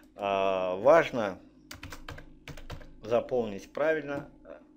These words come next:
имя на карте, которая у вас написана. Система, как мы видим, сама определила,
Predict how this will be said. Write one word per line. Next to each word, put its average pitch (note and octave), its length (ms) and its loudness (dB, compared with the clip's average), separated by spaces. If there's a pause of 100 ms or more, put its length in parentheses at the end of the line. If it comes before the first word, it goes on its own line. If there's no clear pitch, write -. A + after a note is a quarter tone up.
(140)
имя B2+ 420 -4 (320)
на G#2 320 -8 (800)
карте, - 380 0
которая F2 360 -8
у E2+ 60 -6
вас E2 240 -12
написана. - 540 -20 (420)
Система, - 480 -4
как - 220 -12
мы A2 100 -6
видим, B2 320 -8
сама A2 340 -6
определила, A2+ 800 -6